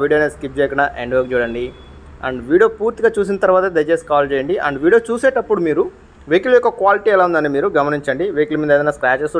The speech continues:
డ్యామేజెస్ ఉన్నా కూడా మీకు వెహికల్లో క్లారిటీ అయితే కనిపిస్తుంది. ఎందుకంటే నేను నీట్‌గా, డీటెయిల్డ్‌గా అయితే నేను అన్ని వైపులు అయితే వీడియోస్ షూట్ చేశాను. So ఫుల్గా చూడండి, డీటెయిల్స్ అన్నీ అర్థమైన తర్వాత ఫోన్ చేయండి. నా కాంటాక్ట్ నెంబర్ ఈ వీడియో కింద ఉన్న డిస్క్రిప్షన్లో అయితే ఉంటుంది. ఈ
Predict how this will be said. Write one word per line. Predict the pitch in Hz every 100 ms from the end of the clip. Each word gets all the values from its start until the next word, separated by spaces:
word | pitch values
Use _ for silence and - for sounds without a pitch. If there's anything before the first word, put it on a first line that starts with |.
| 147
డ్యామేజెస్ | 147 147 143
ఉన్నా | 135 131
కూడా | 139 135
మీకు | 135 143 120
వెహికల్లో | 117 127 180 196 -
క్లారిటీ | 117 120 123
అయితే | 123 120
కనిపిస్తుంది. | 113 113 - 110 180 - - -
ఎందుకంటే | 147 165 185 202
నేను | 170 143 131
నీట్‌గా, | 135 151 165 151 143
డీటెయిల్డ్‌గా | 131 135 131 135 127
అయితే | 147 127
నేను | 160 220 - - -
అన్ని | 123 135
వైపులు | 139 135 127
అయితే | 165 127
వీడియోస్ | 120 113
షూట్ | 113 104
చేశాను. | 110 - 120 208 - - - -
So | - 143 - -
ఫుల్గా | 139 170 190
చూడండి, | 185 170 180 202 165
డీటెయిల్స్ | 147 151 143
అన్నీ | 139 135
అర్థమైన | 123 131 131 123
తర్వాత | 123 120 -
ఫోన్ | 135 127
చేయండి. | 123 135 180
నా | 160
కాంటాక్ట్ | 160 165 175
నెంబర్ | 185 202
ఈ | 147
వీడియో | 139 131
కింద | 120 120
ఉన్న | 196 - - - - - - - 143
డిస్క్రిప్షన్లో | 156 175 156 131 120
అయితే | 208 214 131
ఉంటుంది. | 117 101 98 - - - - - - - - -
ఈ | -